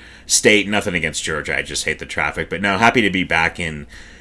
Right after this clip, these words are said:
Colorado after a, uh, a busy season. And this is my favorite time of year because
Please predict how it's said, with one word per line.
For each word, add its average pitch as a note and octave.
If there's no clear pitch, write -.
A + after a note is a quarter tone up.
Colorado C#3
after A#2+
a, G#2
uh, F2
a F2
busy G#2
season. G#2
And F2
this G#2
is F#2+
my F#2+
favorite F2
time E2
of D#2+
year E2
because D#2+